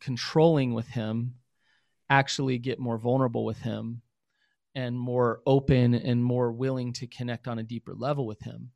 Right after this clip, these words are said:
And, and so that pr-, it's a process that we're talking about. We're not talking about do these steps and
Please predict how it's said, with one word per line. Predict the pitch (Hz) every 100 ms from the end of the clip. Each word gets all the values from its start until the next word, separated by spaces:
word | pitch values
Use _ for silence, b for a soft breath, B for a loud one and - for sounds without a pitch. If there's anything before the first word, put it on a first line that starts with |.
| _ b b b b _
And, | 131 123 120 117 120 - _ _ _
and | 139 131
so | - 147 131
that | 127 -
pr-, | - 160 -
it's | 160 160
a |
process | - - 170 180 180 135 113
that | - 123
we're | 113
talking | - 110 113 110
about. | 107 -
We're |
not | 143 156
talking | 160 160 151
about | 135 113 - _
do | 123
these | 143 185
steps | - 151 -
and | 131 113